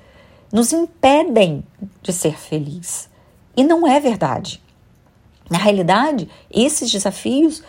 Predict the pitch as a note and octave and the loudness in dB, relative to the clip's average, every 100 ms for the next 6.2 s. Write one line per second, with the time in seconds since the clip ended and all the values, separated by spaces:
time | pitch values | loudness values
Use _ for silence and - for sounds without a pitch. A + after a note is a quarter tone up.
0 | - - - - G#3 G3+ G3 G#3 C#4+ F#4+ | -20 -20 -2 2 2 2 2 4 4 4
1 | B3+ G#3+ G3+ G3 - G3 F#3+ F#3 F#3 F#3 | 2 4 2 -2 -4 -2 0 -2 -4 -6
2 | F3 E3 E3 F3 - - E3 F3+ F3+ A#3+ | -4 -2 -4 -6 -10 -10 -6 -4 -2 -4
3 | - G#3 A3 G3 G3 F#3 G3 C4+ B3 F#3+ | -4 -6 -6 -6 -6 -4 -4 -6 -4 0
4 | G3 E3+ D3 D#3 G#3 A3 F3 - - - | 2 2 0 2 0 -2 -10 -16 -18 -20
5 | - - - _ F3 F#3+ G#3+ G3 F#3 A#3+ | -20 -20 -20 _ -2 0 2 2 4 4
6 | C#4+ | 2